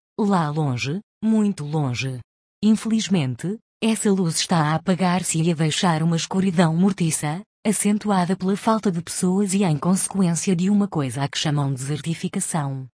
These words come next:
As razões são muitas e já não adianta lamentar o facto de termos a sobrevivência da nossa beira baixa a prazo.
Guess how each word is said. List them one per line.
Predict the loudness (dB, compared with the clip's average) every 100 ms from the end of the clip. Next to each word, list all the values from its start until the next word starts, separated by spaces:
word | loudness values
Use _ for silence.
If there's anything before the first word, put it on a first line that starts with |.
| _ _ _
As | 0 2
razões | 0 0 2 0
são | 0 2
muitas | 4 4 2 0
e | -2
já | 0 2
não | 2 0
adianta | 0 0 0 -2
lamentar | 0 2 2 2 0 0
o |
facto | -2 0 -2 -2 -4
de |
termos | -2 0 2 2 0
a |
sobrevivência | -2 0 2 2 0 0 0 0 -2
da | 0
nossa | 0 -2 0
beira | 2 2 0
baixa | -2 -2 -2 -4
a |
prazo. | -4 -6 -6 -8 -10